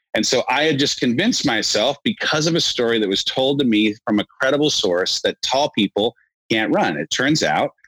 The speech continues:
my mother was the author of this story. She's a good woman. I love her very much. And she is a very credible source as storytellers go. And so when I was told by her that, uh, tall people can't run,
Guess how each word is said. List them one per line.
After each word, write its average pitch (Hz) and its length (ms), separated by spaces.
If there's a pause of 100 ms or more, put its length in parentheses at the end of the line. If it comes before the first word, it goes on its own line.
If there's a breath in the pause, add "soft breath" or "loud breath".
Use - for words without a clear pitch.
(400 soft breath)
my 98 120
mother 104 260
was 120 160
the - 220
author 98 480
of 92 240
this 139 160
story. 87 440
She's 107 220
a 90 60
good 98 280
woman. 101 440 (120)
I 92 120
love 98 320
her 104 200
very 104 280
much. 113 440 (220 soft breath)
And 107 100
she 151 200
is 143 100
a 131 180 (160)
very 147 540 (240)
credible 123 380
source 123 640
as 113 180
storytellers 107 720
go. - 340 (720)
And 135 160
so 139 320
when 131 380
I 135 180
was 185 220
told 127 260 (160)
by 120 220
her 175 260
that, 110 200 (140)
uh, 110 260 (100)
tall 170 160
people 185 180
can't 151 240
run, 156 400